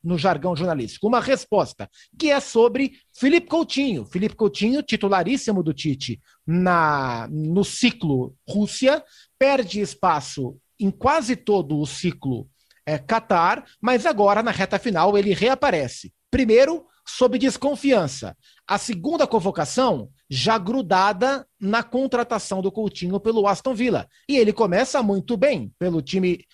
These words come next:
eh, da Inglaterra. E o Kleber Xavier fala sobre o olhar deles para o Felipe Coutinho e a escolha deles na volta deste pequeno mágico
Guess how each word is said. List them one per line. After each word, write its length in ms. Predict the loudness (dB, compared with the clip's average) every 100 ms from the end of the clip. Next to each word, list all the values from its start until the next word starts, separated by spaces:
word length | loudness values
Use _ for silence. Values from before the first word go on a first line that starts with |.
| _
eh, 240 | -2 -2 -2
da 200 | -2 0
Inglaterra. 600 | 0 0 -2 -4 -6 -10 -20 _ 0
E 100 | 0
o 80 |
Kleber 380 | 0 0 0 0
Xavier 480 | -2 0 0 0 -2 _ _ 0
fala 280 | 2 2
sobre 460 | -2 -4 -4 -4 -6
o 140 | 0 2
olhar 320 | 4 4 0
deles 640 | 2 4 4 2 -2 -10 -14 _ _ _
para 160 | 2 2
o 40 |
Felipe 300 | 4 2 2
Coutinho 500 | 2 0 2 -2 -4 -14 _
e 100 | 0
a 60 | 2
escolha 520 | 0 -2 -2 0 0
deles 560 | 2 4 4 0 -6 -14 _ -2
na 200 | 2 4
volta 520 | 4 2 2 -2 -6 -6
deste 380 | 0 0 0 -4
pequeno 500 | -2 -2 0 2 2
mágico 520 | 2 0 -2 -6